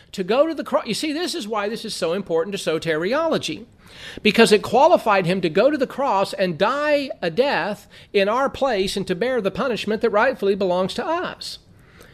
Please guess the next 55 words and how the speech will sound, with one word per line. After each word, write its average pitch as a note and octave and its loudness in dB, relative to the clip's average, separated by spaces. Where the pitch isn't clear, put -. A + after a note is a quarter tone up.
And F#3 8
so A#3 12
as A3+ 8
the G3+ 4
perfect C#4+ 2
sinless B3 2
man, A3 0
he F3 -2
went A3 0
to B3 -4
the A#3 2
cross G3+ 0
and F3 -4
died B3 0
a E3+ 2
substitutionary A3 -2
death G#3+ 0
in G3+ 2
our F#3+ 4
place D#3+ 2
and E3 2
bore C#4+ 8
the E3 2
wrath A#3 -4
of F#3+ -8
God G3+ -4
that E3 -2
rightfully F#3+ 0
belongs E3 0
to F3 -8
us. C#3+ -4
Now, D3 -2
I'm A3+ 2
referencing G3+ 2
a D3 0
few F#3 2
of E3+ 2
these E3 -2
verses D#3 0
in C#3 -4
here, C3+ 0
and D3+ -2
we've D3 0
already A3 4
hit F#3+ 2
some G3 4
of C#3+ 4
them, F3 -2
but E3 0
we're E3+ -2
gonna G3+ 0
hit G#3 0
'em F#3+ 2
again E3 0
'cause C#3 -2